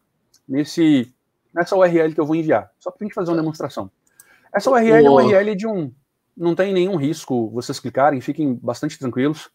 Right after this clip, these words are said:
Speaker 1: e veja
Speaker 2: Vou
Speaker 1: se
Speaker 2: fazer
Speaker 1: abre ou se dá alguma mensagem.
Speaker 2: fazer um, uma observação aqui. Você falou, é, do padrão de senha, né? Até escrevi um artigo sobre isso.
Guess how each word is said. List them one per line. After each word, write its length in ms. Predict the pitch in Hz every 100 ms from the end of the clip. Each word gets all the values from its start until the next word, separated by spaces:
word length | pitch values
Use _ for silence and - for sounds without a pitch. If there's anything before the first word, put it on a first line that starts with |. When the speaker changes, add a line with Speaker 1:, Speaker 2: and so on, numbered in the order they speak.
| _ _ _ _
Speaker 1:
e 60 | 185
veja 200 | 165 180
Speaker 2:
Vou 20 |
Speaker 1:
se 60 | 170
Speaker 2:
fazer 60 | 190 151
Speaker 1:
abre 140 | 156
ou 40 | 165
se 140 | 170
dá 100 | 143
alguma 200 | 143 139
mensagem. 440 | 131 120 107 107 104 _ _ _
Speaker 2:
fazer 320 | - 190 147 170
um, 520 | 170 156 156 151 151
uma 100 | 147
observação 640 | 147 - 156 147 - 131
aqui. 140 | 117
Você 180 | 131 -
falou, 560 | 190 156 131 165 151 -
é, 760 | 123 127 123 120 113 110 107 123
do 100 | 135
padrão 440 | 156 165 127 147 170
de 100 | 156
senha, 380 | - 110 98 98
né? 100 | 113
Até 220 | 123 214
escrevi 400 | 196 - 165 143
um 80 | 151
artigo 260 | - 143
sobre 280 | 127 151 143
isso. 400 | 107 95 - -